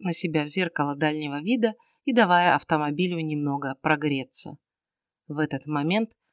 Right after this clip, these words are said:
телефон задребезжал входящим вызовом, заставив меня крупно вздрогнуть и ощутить,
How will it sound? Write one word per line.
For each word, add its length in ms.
телефон 500
задребезжал 640
входящим 580
вызовом, 480
заставив 640
меня 320
крупно 440
вздрогнуть 600
и 120
ощутить, 580